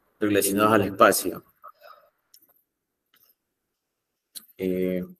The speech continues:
un tema muy interesante, acabamos de ver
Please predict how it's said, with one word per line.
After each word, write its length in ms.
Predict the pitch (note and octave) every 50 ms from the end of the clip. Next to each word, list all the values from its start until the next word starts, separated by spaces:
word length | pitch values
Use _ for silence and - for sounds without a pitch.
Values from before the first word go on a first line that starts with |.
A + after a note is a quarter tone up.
| _ _ _ _ _ _ _ _ _ _ _
un 160 | - - G2+ F#2+
tema 360 | A2 G#2+ A2 A2+ A2 - - -
muy 200 | A2 A2+ B2+ C3
interesante, 880 | B2 B2 B2+ A#2+ B2 B2 B2+ A#2+ A2+ A#2 A#2+ - C3 C3 B2+ A#2+ - -
acabamos 380 | - F#2+ F2+ F#2 F#2 G2 G2 G2+
de 60 | F#2+
ver 340 | G2 G2+ G2+ G2+ - -